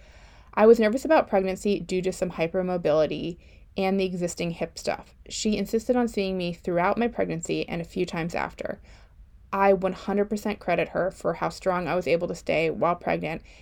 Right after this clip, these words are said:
and for my abs not shredding apart. Labor, pushing, and recovery went so smoothly, and I owe her a lot for that. She also helped me think about how to safely take care of a baby after labor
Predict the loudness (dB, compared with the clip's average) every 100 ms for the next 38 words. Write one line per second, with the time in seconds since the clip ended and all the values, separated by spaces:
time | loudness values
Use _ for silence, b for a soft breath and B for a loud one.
0 | b -4 -2 2 2 2 0 0 -2 -4
1 | -6 -4 -4 -4 -2 -2 -2 -6 -6 -8
2 | -12 -20 -20 b b b b b -4 4
3 | 6 6 6 2 2 0 2 0 0 -2
4 | 2 2 0 -4 -16 -8 -2 -2 -4 2
5 | 4 4 0 0 -2 -2 -2 -2 -2 0
6 | 2 2 2 2 2 0 -4 -4 -4 -4
7 | -8 b b b b b -8 -2 0 2
8 | 2 2 0 0 -2 0 0 0 0 -2
9 | -4 -4 -4 -2 0 0 -2 -2 -4 -2
10 | -2 -2 -10 -10 -4 0 4 4 2 0
11 | -2 -2 0 2 2 2 2 0